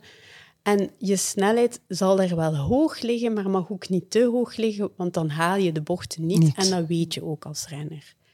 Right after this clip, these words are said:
Speaker 1: Het stuk waar mijn broer is gevallen, gaat eigenlijk rechtdoor,
Speaker 2: Mhm.
Speaker 1: min of meer. Maar hij keek achter zich.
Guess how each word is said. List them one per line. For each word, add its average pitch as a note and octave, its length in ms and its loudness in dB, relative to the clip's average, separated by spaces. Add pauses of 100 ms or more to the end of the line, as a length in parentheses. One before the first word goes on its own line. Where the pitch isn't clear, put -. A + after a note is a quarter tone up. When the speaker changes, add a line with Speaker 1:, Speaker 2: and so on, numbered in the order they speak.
(800)
Speaker 1:
Het - 200 -4
stuk - 280 0
waar E3 160 2
mijn D3+ 160 2
broer G3+ 180 0
is A3 140 0
gevallen, F3+ 400 2
gaat - 300 -6
eigenlijk F#3+ 640 0 (300)
rechtdoor, - 960 -10
Speaker 2:
Mhm. E3+ 400 4
Speaker 1:
min D#3+ 180 0
of - 200 -8
meer. D#3 420 -8 (280)
Maar E3+ 140 0
hij F#3 100 4
keek F3+ 300 -2
achter F3+ 440 -4
zich. D#3 320 -10